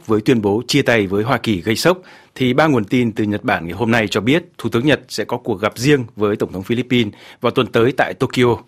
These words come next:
Theo một số nhà quan sát, chính quyền Nhật Bản lo ngại Philippines ngả vào vòng tay Trung Quốc có thể khiến Bắc Kinh đẩy mạnh các hoạt động bành trướng tại Biển Đông. Hãng thông tấn Reuters dẫn lại một nguồn tin cho hay, trong chuyến công du ba ngày, từ ngày hai mươi lăm đến ngày hai mươi bảy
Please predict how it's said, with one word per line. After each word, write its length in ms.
Theo 120
một 80
số 140
nhà 140
quan 180
sát, 220
chính 140
quyền 160
Nhật 120
Bản 260
lo 160
ngại 280
Philippines 480
ngả 200
vào 120
vòng 140
tay 200
Trung 220
Quốc 220
có 100
thể 140
khiến 300
Bắc 160
Kinh 240
đẩy 160
mạnh 240
các 120
hoạt 120
động 180
bành 180
trướng 280
tại 200
Biển 160
Đông. 220
Hãng 120
thông 160
tấn 160
Reuters 480
dẫn 180
lại 100
một 100
nguồn 200
tin 240
cho 140
hay, 300
trong 160
chuyến 200
công 160
du 100
ba 180
ngày, 300
từ 100
ngày 180
hai 100
mươi 120
lăm 200
đến 160
ngày 120
hai 60
mươi 120
bảy 280